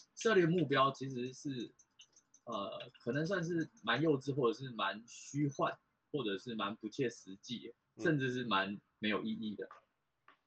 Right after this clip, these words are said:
Speaker 2: 嗯。
Speaker 1: 对，对，那，那，那其实，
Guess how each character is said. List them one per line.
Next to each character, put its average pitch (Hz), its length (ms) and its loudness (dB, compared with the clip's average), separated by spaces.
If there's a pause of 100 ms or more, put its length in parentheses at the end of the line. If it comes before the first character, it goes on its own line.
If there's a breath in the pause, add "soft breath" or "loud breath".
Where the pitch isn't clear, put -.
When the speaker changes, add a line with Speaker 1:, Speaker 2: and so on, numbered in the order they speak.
(240)
Speaker 2:
嗯。 107 380 -6
Speaker 1:
对， - 240 -8 (480)
对， 98 160 -2
那， 151 160 4
那， - 200 6 (260)
那 185 120 0
其 139 220 -2
实， 139 180 -2